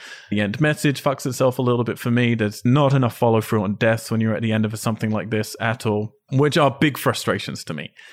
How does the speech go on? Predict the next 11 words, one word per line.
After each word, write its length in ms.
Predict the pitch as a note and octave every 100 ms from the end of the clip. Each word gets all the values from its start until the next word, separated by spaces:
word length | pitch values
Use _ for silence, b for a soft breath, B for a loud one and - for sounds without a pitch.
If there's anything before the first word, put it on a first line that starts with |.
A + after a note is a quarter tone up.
| B B B _ -
That 280 | F3+ F#3+
said, 560 | - - A#2 C#3+ G3+ G#3 b b b b _ _
I 100 | C#3+
enjoy 680 | D#3+ D#3 C3 E3 F#3+ F#3+ E3+ -
all 320 | B2 F3+ F#3
of 100 | E3+
the 80 | D3+
moments 520 | C#3 D3+ E3+ C3 -
in 140 | B2+ B2+
this 160 | A#2
movie, 520 | C3 D#3 A#2 F#2 F2+